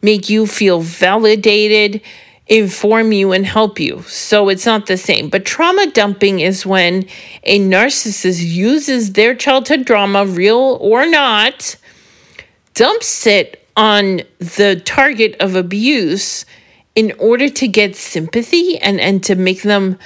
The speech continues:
behave in a certain way. That is just genius, <laughs> I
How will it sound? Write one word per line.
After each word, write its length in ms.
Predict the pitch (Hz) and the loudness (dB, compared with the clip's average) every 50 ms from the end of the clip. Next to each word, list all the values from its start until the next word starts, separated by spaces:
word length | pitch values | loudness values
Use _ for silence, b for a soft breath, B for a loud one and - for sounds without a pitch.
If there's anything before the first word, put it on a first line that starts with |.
| B B B B _ _ | B B B B _ _
behave 500 | 214 214 202 185 185 202 214 233 233 214 | 0 0 0 2 2 2 2 2 0 0
in 140 | 233 233 226 | 0 0 0
a 60 | 226 | -2
certain 420 | 220 - 247 214 - - 196 226 | 0 -2 -2 -2 -2 -2 -2 0
way. 220 | 226 226 233 254 262 | 2 2 2 0 2
That 260 | 226 285 320 415 403 | 2 0 2 2 2
is 320 | 349 233 196 190 175 - - _ _ _ _ | 2 0 0 -2 -6 -10 -16 _ _ _ _
just 580 | - - - 262 254 254 220 190 185 - - - | -8 -2 2 2 4 4 2 0 -2 -4 -8 -8
genius, 760 | - - 311 339 311 226 170 92 - - - - - - - - - | -2 0 0 2 2 0 -2 -2 -4 -6 -8 -12 -12 -12 -12 -14 -16
<laughs> 120 | - - - | -8 -4 -2
I 180 | 392 381 349 | 0 0 0